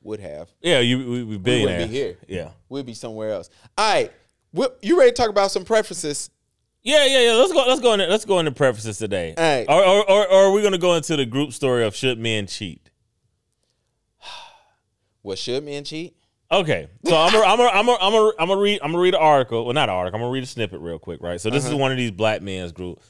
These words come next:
Speaker 2: one of these, re-, uh, I guess red pill groups that I'm in.
Speaker 1: Uh-huh.
Speaker 2: So dude says, "Men gon' cheat no matter what, except the fact that it is gonna happen.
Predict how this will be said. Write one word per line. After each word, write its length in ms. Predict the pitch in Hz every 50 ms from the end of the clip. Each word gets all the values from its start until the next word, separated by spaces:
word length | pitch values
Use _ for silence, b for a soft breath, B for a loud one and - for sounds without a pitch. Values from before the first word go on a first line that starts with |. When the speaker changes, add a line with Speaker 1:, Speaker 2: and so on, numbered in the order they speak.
| b _ _
Speaker 2:
one 120 | - 101
of 60 | 101 104
these, 320 | 107 104 98 92 87 - _ _ _ _ _ _ _ _ _ _ _ _ _ _ _ _ _ _ _
re-, 180 | 104 110 120 -
uh, 60 | 98 98 92 85
I 100 | 85 101
guess 180 | 160 185 120
red 280 | 104 113 120 117 110 -
pill 180 | 101 92 87
groups 460 | 85 80 87 87 - - - - _ _ _ _ _
that 120 | - 95 92
I'm 120 | 90 87
in. 180 | 85 80 78 - _
Speaker 1:
Uh-huh. 320 | 117 131 127 127 120 120 135 - _ _
Speaker 2:
So 220 | _ - 175 175
dude 320 | 151 143 202 233 240 214 165
says, 460 | - 160 143 123 113 107 101 117 - _ _ _ _
"Men 400 | 104 110 135 180 214 233 247 208
gon' 280 | 180 202 208 214 196
cheat 340 | - - - 202 196 185 143
no 200 | 151 160 175 180
matter 300 | 170 165 160 156 156 151
what, 380 | 143 135 127 113 98 - - _ _ _ _ _ _ _ - - - _ _
except 340 | _ - - 151 165 185 -
the 60 | 156 160
fact 340 | - - 160 165 170 - 127
that 60 | 123
it 60 | 117
is 220 | 127 139 147 156
gonna 280 | 147 131 135 135 135 127
happen. 360 | 123 104 90 82 - 71 71